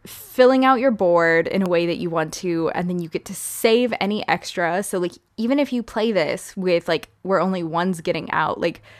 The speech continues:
you know, this seems so good to me, and I always think lifesteal's good. I know Priest has more heal than any, like, other category,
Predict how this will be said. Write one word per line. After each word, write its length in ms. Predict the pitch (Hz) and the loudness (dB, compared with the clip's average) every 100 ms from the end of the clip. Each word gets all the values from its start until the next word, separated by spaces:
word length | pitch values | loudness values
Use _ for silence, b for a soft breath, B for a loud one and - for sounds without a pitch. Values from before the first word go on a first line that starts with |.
| b b b b b _ _ _ _ _ _ _ _ - | b b b b b _ _ _ _ _ _ _ _ 0
you 140 | 226 | 2
know, 280 | 180 - - | 2 -2 4
this 200 | 220 226 | 6 6
seems 420 | - 302 262 220 - | 4 2 2 0 -8
so 920 | - - 185 196 196 196 208 214 208 180 | -12 -2 2 2 4 2 2 2 -2 0
good 240 | 170 202 | 0 0
to 100 | - | -2
me, 380 | 320 359 381 359 - | -2 -2 -2 -4 -2
and 340 | 226 214 202 - _ | 0 2 0 -4 _
I 800 | 208 214 247 277 294 294 277 277 - - _ _ - | 2 4 6 4 2 0 0 -2 -4 -20 _ _ 0
always 300 | - 214 214 | 2 4 2
think 160 | 214 196 | -2 -2
lifesteal's 540 | 175 180 - 190 180 | 0 -2 -4 -4 -2
good. 280 | 180 160 160 | 0 0 2
I 120 | 101 | 2
know 180 | 190 214 | 4 2
Priest 380 | - 254 233 - | 0 -2 -2 -2
has 240 | 226 202 | 0 0
more 260 | 196 185 180 | 0 0 -2
heal 460 | - 185 160 160 165 | -2 -2 0 0 -2
than 180 | 170 - | -4 -4
any, 440 | 175 170 165 165 _ _ _ | -4 -4 -6 -8 _ _ _
like, 220 | 165 - _ | -6 -6 _
other 400 | 180 165 165 165 b b b - | -2 0 -2 -4 b b b -6
category, 840 | 208 185 175 165 165 165 156 | 0 2 2 0 0 -2 -4